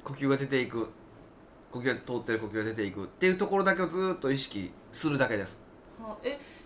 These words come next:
Speaker 2: それはつまり、あの、心を無にしろって言ってるんですか？
Speaker 1: 心を無にする、これね、もうすんごいね、哲学的な話なんですけど、
Speaker 2: うん。
Speaker 1: 心を無にすることもできないんですよ。
Speaker 2: <laughs>
Speaker 1: だから何かにフォーカスするしかないんですよ。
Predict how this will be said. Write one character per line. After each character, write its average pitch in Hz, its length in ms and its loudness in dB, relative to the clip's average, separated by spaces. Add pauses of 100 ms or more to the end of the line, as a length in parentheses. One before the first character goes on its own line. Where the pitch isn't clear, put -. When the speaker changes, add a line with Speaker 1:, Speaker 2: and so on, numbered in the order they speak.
Speaker 2:
そ - 240 -8
れ 403 180 -2
は 330 220 4
つ 403 160 -6
ま 269 160 0
り、 233 420 -2 (140)
あ 190 100 -2
の、 175 260 -2 (280)
心 427 420 0
を 240 120 8
無 311 160 0
に 320 120 -2
し 302 140 -6
ろ 247 100 2
っ - 80 -2
て - 80 -6
言 180 100 -6
っ - 20 -12
て 180 80 -8
る 175 80 -4
ん - 20 -8
で - 80 -10
す - 100 -12
か？ - 100 -8 (600)
Speaker 1:
心 269 380 12
を 202 60 12
無 220 140 6
に 214 100 4
す 196 120 2
る、 196 100 2 (220)
こ 156 100 4
れ 139 80 10
ね、 127 340 6
も 123 140 -4
う - 20 -4
す - 180 0
ん 160 140 2
ご 254 120 6
い 165 200 6
ね、 135 120 -2
哲 180 200 0
学 180 160 2
的 165 100 4
な 131 100 4
話 127 220 0
な 95 60 -4
ん - 40 -4
で - 40 -8
す - 40 -8
け 110 40 -2
ど、 214 120 2
Speaker 2:
う 214 120 0
ん。 254 40 2 (140)
Speaker 1:
心 269 440 12
を 180 80 12
無 226 120 6
に 214 120 6
す 196 120 2
る 190 100 2
こ 208 100 4
と 180 100 2
も 101 100 -4
で 131 100 2
き 180 100 4
な 170 100 6
い - 60 -2
ん - 20 -8
で - 60 -10
す - 100 -8
よ。 - 80 -12 (520)
Speaker 2:
<laughs> - 1080 2
Speaker 1:
だ 202 60 6
か 196 60 12
ら 170 140 10 (140)
何 226 300 8
か 240 100 8
に 156 80 4
フ 208 120 8
ォ 220 40 12
ー - 20 10
カ 135 100 6
ス - 100 0
す 147 60 2
る 147 60 6
し - 80 0
か 95 80 -4
な 92 100 -4
い 104 40 -4
ん 98 40 -6
で 73 60 -8
す - 80 -10
よ。 - 80 -10